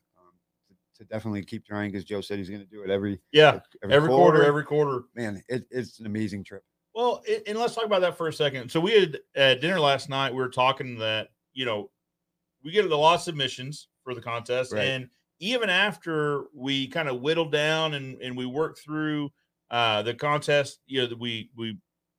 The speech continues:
Speaker 2: the contest submissions, we've, we're still left with ten or fifteen really, <laughs> really solid submissions, and we can only pick one.
Speaker 1: I know, and that's
Speaker 2: So
Speaker 1: a shame. I wish you could host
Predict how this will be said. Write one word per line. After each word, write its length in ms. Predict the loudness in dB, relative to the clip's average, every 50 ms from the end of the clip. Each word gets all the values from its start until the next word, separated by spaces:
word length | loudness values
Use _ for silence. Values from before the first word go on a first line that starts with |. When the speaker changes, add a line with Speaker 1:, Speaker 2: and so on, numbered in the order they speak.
| _ _ _ _
Speaker 2:
the 80 | -14 -6
contest 400 | -4 -2 -2 0 0 -2 -2 -4
submissions, 640 | -6 -6 -6 -6 -4 -6 -8 -10 -10 -12 -14 -18 -20 _ _ _ _ _ _ _
we've, 260 | -12 -10 -10 -10 -10 -6
we're 140 | -6 -6 -4
still 280 | -2 0 0 0 2
left 300 | 2 2 2 2 2 -2
with 280 | -2 0 0 0 -2 -4 _ _ _ _ _ _ _ _ _ _ _ _ _ _ _ _ _ _ -8
ten 180 | -4 -2 -2
or 60 | -2
fifteen 640 | -2 -2 -2 -4 -4 -4 -6 -8 -8 -6 -8 -8 -10 -14 _
really, 500 | -10 -2 2 4 4 4 4 2 2 0
<laughs> 220 | 0 0 -2 0 0
really 220 | 0 2 0 0
solid 640 | -4 -4 -4 -2 0 0 2 2 2 2 2 0
submissions, 800 | -4 -10 -10 -10 -8 -8 -8 -8 -8 -10 -10 -10 -10 -12 -14 -16 -20 _ _ _ _ _ _ _ _ _
and 400 | -2 0 0 0 0 -4 -8 -12 -16 _ _ -18
we 80 | -16
can 120 | -12 -10 -8
only 120 | -8 -8
pick 180 | -8 -10 -10 -10
one. 180 | -10 -12 -12 -14 _ _ _ _ _ _ _ _ _ _ _
Speaker 1:
I 60 | -6 -4
know, 140 | -2 -2 -2
and 80 | -2
that's 140 | -4 -4 -4
Speaker 2:
So 60 | -6
Speaker 1:
a 20 | -6
shame. 380 | -6 -6 -4 -4 -4 -4 -6
I 60 | -6
wish 260 | -6 -6 -8 -8 -8 -10
you 60 | -10
could 120 | -10 -10 -6
host 320 | -6 -6 -6 -8 -10 -14